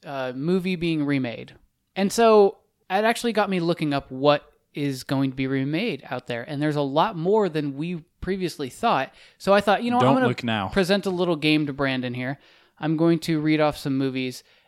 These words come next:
Speaker 1: and then have you guess whether it's just something I made up or whether we're really getting a reboot of it. And that'll be later on.
Speaker 2: I look forward to that.
Speaker 1: Okay.
Speaker 2: And that, probably a few other side discussions, we'll see what happens in the next sixty minutes or so, but not before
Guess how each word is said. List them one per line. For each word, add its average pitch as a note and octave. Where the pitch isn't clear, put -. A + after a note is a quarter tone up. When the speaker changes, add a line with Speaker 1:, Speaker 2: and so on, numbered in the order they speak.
Speaker 1:
and C3+
then C3+
have C3+
you F3
guess E3+
whether E3+
it's C#3+
just -
something E3
I D3
made D3+
up A3
or C#3+
whether D#3
we're D#3
really D#3+
getting F3+
a D#3+
reboot D#3+
of A#2+
it. -
And C3+
that'll D3
be D3
later C#3
on. A#2+
Speaker 2:
I G2+
look G#2
forward F3
to G#2+
that. F#2+
Speaker 1:
Okay. F3+
Speaker 2:
And E3
that, F3
probably E3+
a D3
few D#3
other C#3+
side C3+
discussions, C3
we'll B2+
see B2+
what A#2+
happens A#2+
in A#2+
the A#2
next A2+
sixty -
minutes A2
or A2
so, B2+
but B2+
not D#3
before D#3+